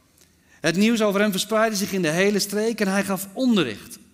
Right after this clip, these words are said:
vanuit het woord in de synagoge en werd door allen geprezen.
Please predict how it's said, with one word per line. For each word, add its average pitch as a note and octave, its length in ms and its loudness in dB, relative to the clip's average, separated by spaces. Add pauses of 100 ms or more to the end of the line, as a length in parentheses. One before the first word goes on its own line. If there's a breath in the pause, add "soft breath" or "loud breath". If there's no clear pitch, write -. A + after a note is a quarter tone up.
(160)
vanuit G#3 260 -4
het F3 200 -4
woord F#3+ 360 -2
in E3 100 -8
de E3 60 -2
synagoge F3 580 -4
en E3 100 -6
werd F3+ 120 -2
door F3 80 -4
allen G3 220 -4
geprezen. D#3+ 540 -6